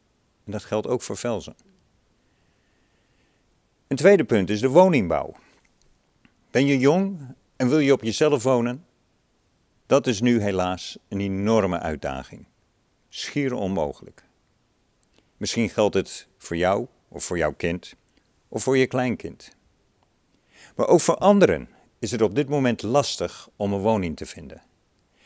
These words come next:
Er is zoveel meer vraag dan dat er woningen zijn. Dus moeten we bouwen. Dat moeten we.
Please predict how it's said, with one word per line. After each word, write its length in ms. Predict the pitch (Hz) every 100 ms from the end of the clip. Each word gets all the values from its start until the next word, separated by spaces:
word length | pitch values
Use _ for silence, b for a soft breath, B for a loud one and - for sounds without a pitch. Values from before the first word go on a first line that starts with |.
| B B B
Er 140 | - 120
is 340 | 113 - -
zoveel 720 | - - - 170 185 156 151
meer 260 | 135 127 120
vraag 640 | - 117 98 92 - - _
dan 180 | 98
dat 160 | 101 98
er 60 | 95
woningen 500 | 117 123 90 76 69
zijn. 320 | 76 65 - _ _ _ _
Dus 340 | - 92 - - _
moeten 720 | 107 120 147 - 123 127 117
we 380 | - 92 98 110 - _ _ _
bouwen. 480 | 107 123 101 73 60 _ _ _ _ _ _
Dat 260 | - 90 -
moeten 440 | 87 101 131 -
we. 120 | 71